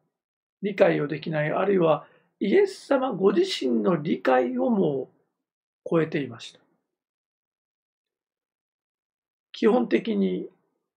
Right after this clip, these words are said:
旧約聖書の中で神が約束する祝福は土地であり、富の蓄積であり、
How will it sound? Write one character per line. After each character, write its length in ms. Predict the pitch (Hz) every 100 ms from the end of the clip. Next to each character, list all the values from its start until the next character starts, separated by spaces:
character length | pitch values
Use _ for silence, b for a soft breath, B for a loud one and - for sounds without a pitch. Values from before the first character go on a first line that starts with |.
| _ _ _ _ _ _ _
旧 160 | - 214
約 200 | 202 196
聖 140 | 214
書 140 | 185 165
の 100 | 151
中 320 | 156 156 151
で 140 | 151
神 300 | 147 185 165
が 100 | 160
約 260 | 147 135 -
束 240 | - 151
す 140 | - 165
る 120 | 143
祝 280 | - - 185
福 300 | - - 175
は 320 | 151 139 - _ _ _ _ _ _ _ _ _ _ _
土 160 | - 185
地 180 | - 202
で 140 | 202
あ 120 | 170
り、 220 | 139 123 156 _ _ _ _ _ _ _ _ _ -
富 260 | 269 240
の 120 | 175
蓄 200 | 156 -
積 300 | - 190 180
で 140 | 165 160
あ 100 | 139
り、 260 | 131 -